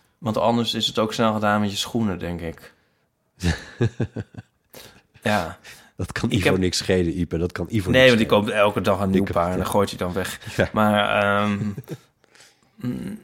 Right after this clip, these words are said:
Speaker 1: nou, het is denk ik niet een snop. Ja, ik,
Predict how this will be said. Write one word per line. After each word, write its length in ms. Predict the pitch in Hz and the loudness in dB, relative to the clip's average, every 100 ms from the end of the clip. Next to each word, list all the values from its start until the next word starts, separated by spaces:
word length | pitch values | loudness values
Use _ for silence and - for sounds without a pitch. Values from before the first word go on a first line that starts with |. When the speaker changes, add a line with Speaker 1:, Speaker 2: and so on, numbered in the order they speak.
| - _ _ _ _ _ _ _ | -20 _ _ _ _ _ _ _
Speaker 1:
nou, 200 | - 135 | 2 4
het 100 | 139 | 4
is 120 | 143 135 | 2 0
denk 180 | 131 | 2
ik 60 | 120 | 2
niet 200 | 123 120 | 2 2
een 100 | 113 | 0
snop. 460 | - 120 104 87 - | -2 0 -2 -2 -4
Ja, 380 | - 131 135 - | 2 4 4 2
ik, 200 | 139 | -4